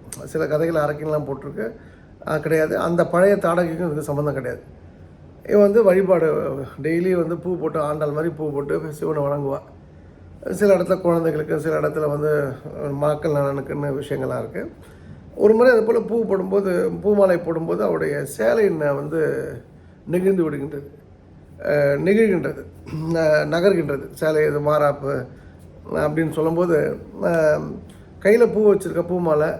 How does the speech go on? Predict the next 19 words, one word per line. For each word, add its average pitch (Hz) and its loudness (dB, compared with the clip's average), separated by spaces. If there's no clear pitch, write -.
அந்த 165 -2
சேலையை 202 2
சரி 185 -2
பண்ணா 185 -2
மாலையை 175 0
கீழே 170 0
வைக்கணும், 156 -6
அஹ், 165 -2
பூவையும் 214 6
போடணும். 170 0
அந்த 180 -2
க்ஷணத்துல 202 0
லிங்கம் 226 4
வந்து 185 2
சாஞ்சு, 170 0
அவளுக்கு 190 4
ஏத்த 202 2
மாதிரி, 190 4
அஹ், 147 0